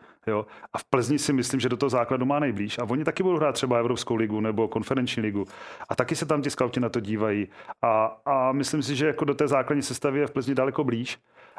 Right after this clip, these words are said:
a musí se i na tohle dívat, nejenom prostě vezmu tady peníze a jdu si tady sednout na lavku, je mi dvacet dva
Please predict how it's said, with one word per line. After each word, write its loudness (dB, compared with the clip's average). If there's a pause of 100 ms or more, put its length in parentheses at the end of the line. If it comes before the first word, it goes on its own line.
a 2 (120)
musí -2
se 2
i 2
na 4
tohle 2
dívat, 0
nejenom 4
prostě 0
vezmu 0
tady 2
peníze 0
a 2
jdu 0
si -4
tady 0
sednout 0
na 0
lavku, -4 (240)
je 0
mi 0
dvacet 0
dva 0